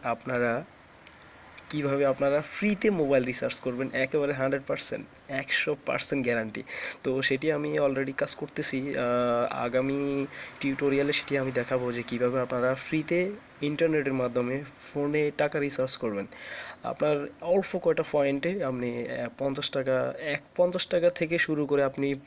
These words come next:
এক হাজার টাকা পর্যন্ত রিচার্জ করতে পারবেন একেবারে ফ্রি। তো বন্ধুরা, যারা এখনও এই অ্যাপসটি, বিগো লাইভ অ্যাপসটি ইনস্টল করেন নাই, অবশ্যই, অবশ্যই এই অ্যাপসটি ইনস্টল করে নেবেন এবং লাইভে সবার সাথে আড্ডা দিবেন। আর চাইলে আপনিও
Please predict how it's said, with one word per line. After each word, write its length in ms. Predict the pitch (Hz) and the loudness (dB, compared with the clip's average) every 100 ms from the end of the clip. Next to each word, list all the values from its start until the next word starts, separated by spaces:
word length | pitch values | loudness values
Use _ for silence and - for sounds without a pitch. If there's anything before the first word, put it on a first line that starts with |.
| - | -8
এক 180 | 175 139 | -4 -2
হাজার 260 | - 139 135 | 0 0 0
টাকা 200 | 135 131 | 2 2
পর্যন্ত 380 | 131 135 127 127 | 2 0 -2 -2
রিচার্জ 400 | 143 139 131 123 - | -2 0 0 -2 -6
করতে 240 | 127 123 | -6 -2
পারবেন 300 | 123 120 127 139 | 0 0 0 -2
একেবারে 340 | 123 120 120 | 0 -2 -4
ফ্রি। 240 | 120 - 110 - - - - - - | -8 -6 -6 -6 -10 -6 -4 -6 -4
তো 60 | 156 | 0
বন্ধুরা, 300 | 160 160 170 | 2 4 4
যারা 200 | 151 147 | 4 4
এখনও 360 | 147 139 151 151 151 | 2 2 0 4 4
এই 100 | 135 | 4
অ্যাপসটি, 560 | 135 131 - 139 139 | 2 0 -4 -4 -4
বিগো 340 | 123 120 135 151 | -4 -4 -2 0
লাইভ 260 | 143 139 131 196 | 2 0 -2 -8
অ্যাপসটি 360 | 151 131 - 135 | -6 -2 -2 0
ইনস্টল 380 | 127 127 - 131 | 0 -2 0 -2
করেন 240 | 127 120 | 0 -2
নাই, 200 | 120 131 156 190 165 | -2 -4 -4 -8 -4
অবশ্যই, 460 | 131 131 - - | -4 0 2 2
অবশ্যই 360 | 135 120 127 135 | 0 -2 -2 0
এই 60 | 120 | 0
অ্যাপসটি 340 | 110 - - 208 | 0 -2 -4 -6
ইনস্টল 360 | 147 123 - 120 | -6 -4 -4 -2
করে 160 | 123 | -2
নেবেন 240 | 120 127 143 | -2 -4 -2
এবং 180 | 117 110 - - - - - | -4 -6 -10 -14 -12 -10 -6
লাইভে 320 | 120 113 117 | -2 -2 0
সবার 240 | 123 117 117 | 0 0 -4
সাথে 200 | - 120 | -2 -2
আড্ডা 220 | 117 113 | 0 -2
দিবেন। 240 | 120 139 180 - - - - - | -2 -2 -4 -8 -14 -12 -10 -2
আর 420 | 113 110 110 107 107 - - - - | 0 2 0 0 -4 -8 -20 -20 -10
চাইলে 480 | - 127 123 135 135 | -4 -4 0 2 2
আপনিও 380 | 127 - 135 | -2 -2 0